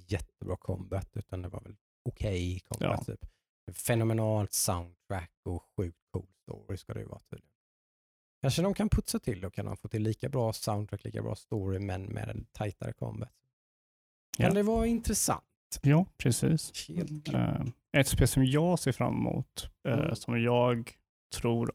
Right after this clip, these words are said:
Speaker 2: Adam också kommer tycka om,
Speaker 1: Mm.
Speaker 2: det är, eh, Humankind.
Speaker 1: Ja, men vi satt och tittade på innan idag. Jag och Adam försökte kolla på någon typ Best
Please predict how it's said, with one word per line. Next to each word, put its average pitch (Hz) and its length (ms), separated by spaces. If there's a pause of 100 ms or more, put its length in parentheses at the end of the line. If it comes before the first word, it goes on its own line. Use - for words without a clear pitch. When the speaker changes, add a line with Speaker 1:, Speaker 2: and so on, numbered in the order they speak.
Speaker 2:
Adam 147 520
också - 180
kommer 117 200
tycka - 280
om, 107 140 (380)
Speaker 1:
Mm. 165 140 (540)
Speaker 2:
det - 160
är, 120 400 (240)
eh, 113 60 (260)
Humankind. 123 1200 (160)
Speaker 1:
Ja, 226 280
men 185 180
vi 190 80
satt - 260
och - 80
tittade 196 300
på - 140
innan 143 300
idag. 113 400 (460)
Jag 110 120
och 113 120
Adam 107 180
försökte - 300
kolla 110 260
på - 120
någon 107 180
typ 107 180
Best 107 460